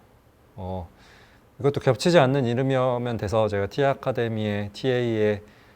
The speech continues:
팔칠오오라고 이렇게 만들었는데, 하여튼 아무 이름으로나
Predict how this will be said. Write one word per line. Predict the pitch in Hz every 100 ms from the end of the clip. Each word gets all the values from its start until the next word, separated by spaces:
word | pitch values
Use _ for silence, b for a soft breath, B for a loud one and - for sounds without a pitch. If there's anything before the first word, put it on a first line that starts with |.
| b -
팔칠오오라고 | 135 - 123 107 104 101 101 - - _ _ _ _ 101 98
이렇게 | 87 -
만들었는데, | 101 101 107 98 104 127 92 -
하여튼 | _ 123
아무 | 110 127
이름으로나 | 104 113 110 101 95 104 87